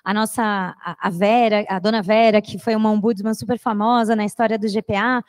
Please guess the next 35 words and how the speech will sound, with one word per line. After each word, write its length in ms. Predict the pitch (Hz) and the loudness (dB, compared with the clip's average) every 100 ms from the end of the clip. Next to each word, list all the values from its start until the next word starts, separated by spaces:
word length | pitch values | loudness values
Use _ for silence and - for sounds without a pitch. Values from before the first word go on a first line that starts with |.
| _ - | _ -10
então 220 | - 269 - _ - | -4 -4 -4 _ -6
tem 260 | 311 330 | -2 0
no 180 | 311 269 | 0 0
D 100 | 214 | 2
N 240 | 214 214 202 | 2 2 0
A 80 | 190 | 0
alguma 320 | 196 196 170 | -2 -2 -4
coisa, 440 | - 208 240 277 269 _ _ _ _ _ | -2 0 0 -2 -8 _ _ _ _ _
mas 180 | 233 220 | -4 -4
a 60 | 233 | -2
ferramenta, 580 | 247 240 226 208 202 | 0 0 0 0 0
a 20 | 214 | 0
disciplina 840 | 208 - 269 254 233 202 190 185 | 0 0 -2 -2 0 0 -2 -4
e, 300 | - 233 240 - | -2 0 -2 -2
e 340 | 233 254 254 - | -2 0 -2 -2
o 140 | 220 | 0
analytics 600 | 226 208 226 240 262 - | 0 0 -2 -4 -8 -10
por 200 | - 214 | -4 -4
trás, 540 | - 233 262 277 - _ _ _ _ | 0 0 0 -2 -6 _ _ _ _
é, 380 | 202 202 202 214 | -2 0 2 0
eu 40 | |
diria 240 | 202 220 | 0 0
que 100 | 226 | 2
é 40 | 247 | 2
o 20 | |
resumo 480 | 226 220 214 240 247 | 2 0 0 0 0
de 160 | 196 | -2
como 320 | 233 - 247 254 | -6 2 4 4
a 40 | |
gente 200 | 240 240 | 0 -2
tá 80 | 254 | -2
conseguindo 380 | 247 - 226 240 | -2 -2 0 0
avançar 280 | 226 226 | 0 0
nessa 240 | 233 233 254 | -2 -2 -2
jornada. 560 | 233 247 175 156 165 | -2 -2 -4 -6 -10